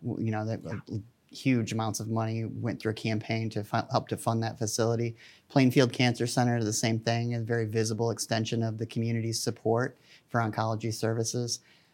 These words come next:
Speaker 1: I know behind the scenes, there are a number of things that happen all the time as well with, you know, big expensive pieces of equipment that really revolutionize care, whether it's for diagnostics and,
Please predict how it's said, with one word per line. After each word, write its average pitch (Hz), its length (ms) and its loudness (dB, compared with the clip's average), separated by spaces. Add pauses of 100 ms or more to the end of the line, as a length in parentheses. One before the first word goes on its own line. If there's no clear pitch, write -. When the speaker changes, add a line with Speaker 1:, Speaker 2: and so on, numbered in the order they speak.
(220)
Speaker 1:
I 147 60 0
know 147 100 4
behind 175 520 6
the 117 60 6
scenes, 117 460 2
there 123 100 6
are 117 40 8
a 113 40 6
number 120 380 6
of 110 160 2
things 110 300 2
that - 120 4
happen 110 460 2
all 123 240 2
the 113 80 2
time 110 400 -2
as 120 180 -2
well 110 280 2
with, 110 200 -6 (100)
you 123 100 -8 (100)
know, 107 120 -10 (140)
big 143 260 6
expensive 113 540 0
pieces 113 320 0
of 110 140 2
equipment 110 460 0
that - 140 2
really 113 260 0
revolutionize 110 840 -2
care, 113 340 4
whether 110 280 2
it's - 160 -6
for 117 160 2
diagnostics 120 1040 4
and, 90 160 -8